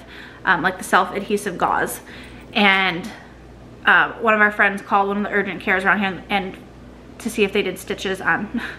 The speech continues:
<laughs> at the urgent care walk-in. And they said yes. So we get in the car and we're leaving and we get not e-, like, two minutes down the road and I was like, "I'm gonna peek at it and see if we really need to be going to get stitches. 'Cause if we don't, like, I'm gonna feel ridiculous walking in there with, like, a slice on my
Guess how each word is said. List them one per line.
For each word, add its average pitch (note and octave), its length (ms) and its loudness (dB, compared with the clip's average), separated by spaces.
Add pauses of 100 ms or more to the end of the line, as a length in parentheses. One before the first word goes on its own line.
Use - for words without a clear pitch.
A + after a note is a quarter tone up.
(100)
<laughs> - 300 -18
at G3 200 -2
the - 80 -14
urgent G#3 280 0
care G3 160 2
walk-in. F#3 420 2 (760)
And F#3 280 0
they F#3+ 60 -2
said F3+ 200 -2
yes. - 260 -2
So G#3+ 60 -6
we G#3+ 60 0
get B3 120 4
in C#4 60 2
the C#4+ 60 4
car A#3+ 240 6
and G3+ 160 0
we're G3 80 -2
leaving F#3+ 460 -2 (240)
and G3+ 200 0
we G#3 180 2
get B3 300 2 (440)
not G3 200 2
e-, F#3 120 -4
like, - 160 -4 (200)
two C4 140 2
minutes B3+ 260 4
down A#3+ 140 2
the A3 80 2
road A3+ 240 4
and A3+ 80 0
I G3+ 80 4
was G3+ 100 -2
like, G3 220 2 (1000)
"I'm B3 100 6
gonna E4+ 140 4
peek C4+ 280 0
at G#3+ 160 6
it G#3 140 0
and G#3 80 -4
see G3+ 180 0
if G3 100 -4
we G3+ 100 0
really F#3 220 -2
need F3 160 -10
to F#3 60 -14
be F3+ 80 -4
going E3 340 -8
to G3 120 -6
get - 100 -8
stitches. - 380 -14
'Cause - 100 -10
if G#3+ 140 -6
we A3+ 60 0
don't, A#3+ 260 6
like, G3+ 140 -2
I'm G3+ 100 -2
gonna G3 120 -4
feel F#3+ 180 -8
ridiculous F3+ 520 -6
walking F#3+ 300 -2
in F#3 100 -4
there F#3 320 0
with, - 180 -6
like, F#3 220 0 (100)
a - 60 -8
slice F3+ 320 -6
on F3 80 -6
my F3 140 -8